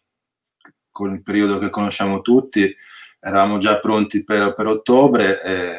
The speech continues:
poi, eh, giustamente abbiamo dovuto procrastinare l'opening fino, fino al dieci aprile, ma in questi, in questi mesi non siamo stati fermi, nel senso che, eh, la mostra è diventata un'altra mostra e,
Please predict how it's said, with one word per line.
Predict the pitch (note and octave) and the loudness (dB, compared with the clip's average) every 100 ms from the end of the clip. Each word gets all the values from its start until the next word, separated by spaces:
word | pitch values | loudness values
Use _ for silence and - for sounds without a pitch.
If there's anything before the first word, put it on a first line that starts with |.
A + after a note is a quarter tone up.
| - - - | -14 -20 -20
poi, | _ A2+ A2+ G2 | _ 0 2 2
eh, | F#2 F2+ F2 F2 E2+ _ _ _ _ _ _ - | 0 -6 -8 -10 -12 _ _ _ _ _ _ -20
giustamente | _ F2+ F#2+ G2 G#2 G#2+ F#2+ | _ -10 -8 -4 -2 -2 -4
abbiamo | F#2+ F#2+ | -6 -6
dovuto | F2+ F#2+ G2+ G2+ F#2+ | -4 -2 -2 -4 -8
procrastinare | - G2+ F#2 - G#2 G#2 G#2 G2 F#2+ - - _ _ | -8 -10 -8 -6 -4 0 0 0 -4 -10 -20 _ _
l'opening | - G#2 G#2 F#2+ F#2 F2+ | -6 -4 -2 -2 -2 -6
fino, | - F#2+ F#2 F2 E2 E2 - - | -6 -6 -4 -4 -6 -8 -14 -20
fino | - - G2 | -16 -6 -4
al | F#2+ | 0
dieci | G#2 - | 0 2
aprile, | B2 - A2 G2+ | 2 4 4 4
ma | F#2 F2+ - | 2 -2 -4
in | F#2+ | -6
questi, | G#2 G#2 - G2+ G2 - _ _ _ _ _ _ | -4 -4 2 2 2 -6 _ _ _ _ _ _
in | G#2 | 0
questi | A#2+ A#2 A2 | 2 2 4
mesi | B2 A#2+ | 4 4
non | G#2+ | 2
siamo | - G2+ G2 | 0 -2 -2
stati | - F#2+ | -4 -4
fermi, | G2+ C#3+ B2 G2+ F#2+ F#2 | 0 2 2 2 -4 -6
nel | G2+ | -10
senso | - G#2 - G2+ | -8 -8 -6 -8
che, | G#2 | -6
eh, | G2 F#2+ G2 F#2+ F#2+ F#2 F#2 - F#2+ - - | -6 -6 -6 -4 -6 -8 -14 -20 -20 -20 -10
la | G2+ | -6
mostra | A2+ A#2+ - | -2 -2 0
è | F#2+ | -2
diventata | G2 G2 G2+ - | -2 -2 -2 -4
un'altra | F#2 F#2 F2+ G2+ | -4 -10 -8 -4
mostra | G#2 F#2+ - F2+ | -2 -2 -6 -8
e, | F2 F2+ F2+ F2 F2 F2 | -6 -6 -4 -4 -6 -10